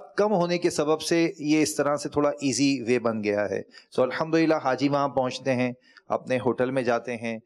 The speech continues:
اور تسلی سے عمرہ بھی ادا کرتے ہیں۔ Next step میں وہ آ جاتے ہیں، جب انہیں عمرہ ادا کرنا ہوتا ہے تو دو entrance اس وقت ایکٹیو ہیں،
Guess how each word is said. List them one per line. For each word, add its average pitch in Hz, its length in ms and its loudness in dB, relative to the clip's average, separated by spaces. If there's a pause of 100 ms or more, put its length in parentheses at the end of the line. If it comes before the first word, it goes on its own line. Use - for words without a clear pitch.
(220)
اور 123 140 0
تسلی 135 480 -2
سے 131 260 -2 (100)
عمرہ 123 300 0
بھی 135 300 0
ادا 120 220 0
کرتے 110 380 -6
ہیں۔ 110 200 -8 (340)
Next 160 260 -2
step 156 320 -2
میں 151 120 -2
وہ 139 160 2
آ 123 120 2
جاتے 123 380 0
ہیں، 120 260 -2 (160)
جب 143 160 0
انہیں 131 320 0 (140)
عمرہ 135 200 0
ادا 139 220 0
کرنا 120 300 0
ہوتا 113 400 0
ہے 113 160 2
تو 113 320 -6
دو 135 340 2
entrance 135 520 -4
اس 127 200 -2
وقت 127 340 -4
ایکٹیو 113 320 0
ہیں، 98 160 -6